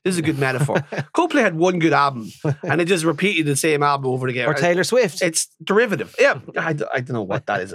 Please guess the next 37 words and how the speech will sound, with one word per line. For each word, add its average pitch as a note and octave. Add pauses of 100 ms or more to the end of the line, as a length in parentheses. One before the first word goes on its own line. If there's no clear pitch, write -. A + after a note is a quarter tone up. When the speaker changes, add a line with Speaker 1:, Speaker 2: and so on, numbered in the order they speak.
Speaker 2:
<laughs> -
Speaker 1:
That's -
weird. A2+
Speaker 2:
I C#3
don't, D3
I C#3+
Speaker 1:
don't C#3
Speaker 2:
think E3
she's C#3+
a, B2
a A2+
machine A#2+
Speaker 1:
I D#3+
don't, D#3+
Speaker 2:
program. A2+
Speaker 1:
I D3+
don't D#3
understand A#2 (260)
Speaker 2:
<laughs> - (140)
Speaker 1:
why B2+
people G#2+
like G#2
her, F#2
but G#2
that's B2
not, A#2+
that's C#3
another A#2
podcast. F#2 (360)
So, G#3
so G#3+
my, A3+ (100)
so G#3 (140)
then G#3
zooming G#3+
back F3
into C#3+